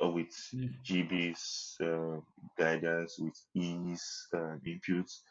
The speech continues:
Speaker 1: um, at the time. So all of, and we went from, you know, one person, we
Speaker 2: Mm.
Speaker 1: became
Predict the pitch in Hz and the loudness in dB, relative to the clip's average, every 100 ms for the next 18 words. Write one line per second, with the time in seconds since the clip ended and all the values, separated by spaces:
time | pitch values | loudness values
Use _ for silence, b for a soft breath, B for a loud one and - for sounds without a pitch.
0 | b b b 82 80 78 73 - 85 82 | b b b -2 0 0 -4 -4 -4 -4
1 | 80 80 80 - 80 - - _ - 92 | -2 -2 -2 0 0 0 -8 _ 6 8
2 | 90 - 82 87 - - _ _ 123 101 | 6 4 2 2 -2 -12 _ _ 6 6
3 | 110 131 - 90 87 - _ _ _ - | 6 4 2 0 0 -6 _ _ _ -4
4 | 87 90 95 - 87 90 92 95 - 85 | 0 0 0 -4 2 4 4 2 2 2
5 | 82 - 117 151 185 - _ _ _ - | 2 0 0 0 -4 -12 _ _ _ 0
6 | 85 139 101 98 98 98 | 2 4 6 8 6 0